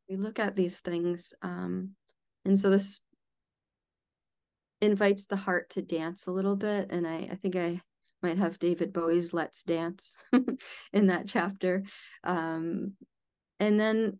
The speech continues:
what I will be asking this group to do on Wednesday is, um, creating some art in response to, um, the, the heart.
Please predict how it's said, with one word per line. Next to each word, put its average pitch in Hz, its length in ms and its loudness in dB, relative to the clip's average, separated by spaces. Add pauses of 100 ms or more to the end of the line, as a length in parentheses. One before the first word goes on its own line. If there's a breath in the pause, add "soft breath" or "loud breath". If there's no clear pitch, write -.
what 226 240 0
I 208 280 2 (220)
will 220 180 2
be 247 160 2
asking 202 560 0
this 185 180 -2
group - 280 0
to 202 120 0
do 190 140 4
on 165 160 -4
Wednesday 185 600 -2 (680)
is, 180 480 -2 (140)
um, 175 600 -8 (440)
creating 208 420 2
some 196 300 0
art - 440 0 (760)
in 190 120 6
response 180 840 0
to, 170 640 0 (580 soft breath)
um, 165 640 -6
the, 175 240 0 (120)
the 185 80 -2
heart. 180 400 0